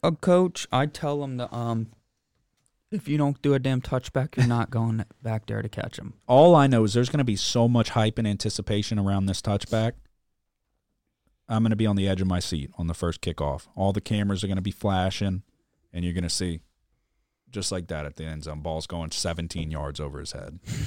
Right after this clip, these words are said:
Speaker 2: <laughs> I might put a hundred and eighteen on it.
Speaker 1: Hundred eighteen thousand.
Speaker 2: I'm feeling that good about it. All right. Um, give me, what is y'all's, uh, what's y'all's next one?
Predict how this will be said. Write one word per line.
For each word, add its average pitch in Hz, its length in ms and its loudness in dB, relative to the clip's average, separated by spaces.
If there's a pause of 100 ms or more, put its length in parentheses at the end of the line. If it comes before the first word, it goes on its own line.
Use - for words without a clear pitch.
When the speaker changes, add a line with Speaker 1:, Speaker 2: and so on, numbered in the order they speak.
Speaker 2:
<laughs> - 280 -6 (1900)
I 123 60 4
might 135 200 8
put 127 100 10
a 117 40 8
hundred 113 260 6
and 110 80 4
eighteen 107 340 0
on 107 180 0
it. - 100 -10 (1500)
Speaker 1:
Hundred 117 320 -2
eighteen 117 360 -2
thousand. 117 460 -12 (260)
Speaker 2:
I'm 104 140 -20
feeling 101 280 0
that 101 180 0
good 101 160 4
about 78 260 -2
it. - 180 -12
All 127 120 6
right. 92 180 0 (180)
Um, 117 400 4 (760)
give 127 160 0
me, 113 280 0
what 120 220 0
is 110 100 -2
y'all's, 104 400 2
uh, 90 320 0 (1600)
what's 113 180 2
y'all's 98 180 6
next 82 240 0
one? 76 160 -6